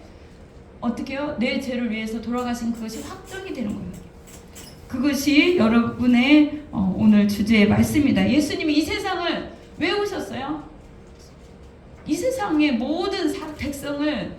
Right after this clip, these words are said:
구원하기로 오셨다고 오늘 말씀에 그랬잖아요. 우리 세-, 예수님은, 어, 또한, 어, 우리의 모든 죄를 씻고 또한 십자가에 돌아가셨고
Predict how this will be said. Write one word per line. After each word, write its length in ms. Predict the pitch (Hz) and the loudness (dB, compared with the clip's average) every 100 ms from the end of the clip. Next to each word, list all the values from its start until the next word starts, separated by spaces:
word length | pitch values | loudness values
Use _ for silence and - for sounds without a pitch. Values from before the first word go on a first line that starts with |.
| - | -16
구원하기로 600 | 311 392 494 494 403 220 | -10 -8 -6 -8 -8 -6
오셨다고 440 | 226 - 220 208 | -6 -8 -10 -6
오늘 140 | 220 208 | -4 -4
말씀에 400 | 196 - - 117 | -6 -10 -10 -10
그랬잖아요. 520 | 220 214 - 185 180 - - - - - - - | -10 -12 -10 -10 -10 -12 -18 -20 -20 -20 -20 -8
우리 480 | 247 269 294 285 277 | -4 0 0 0 -4
세-, 340 | 269 277 - - | -8 -10 -12 -8
예수님은, 800 | 247 - 294 285 311 285 180 - - - | -8 -6 -4 -2 -2 -2 -4 -8 -14 -14
어, 340 | 233 - - - | -10 -10 -12 -14
또한, 460 | 370 370 359 359 - - - - 381 440 | -8 -4 -2 -4 -6 -16 -20 -20 -12 -8
어, 240 | 185 180 240 | -6 -6 -4
우리의 200 | 311 254 | -2 -2
모든 540 | 240 311 392 403 370 | -2 -2 -2 -4 -4
죄를 260 | 320 294 294 | -4 -4 -6
씻고 680 | - 349 311 330 269 - - - - | -6 -12 -8 -6 -6 -8 -14 -20 -8
또한 160 | 320 | -4
십자가에 360 | 311 - 349 330 | -4 -6 -8 -8
돌아가셨고 1000 | 247 277 285 285 269 - 294 196 - - | -6 -6 -4 -6 -6 -8 -6 -4 -4 -8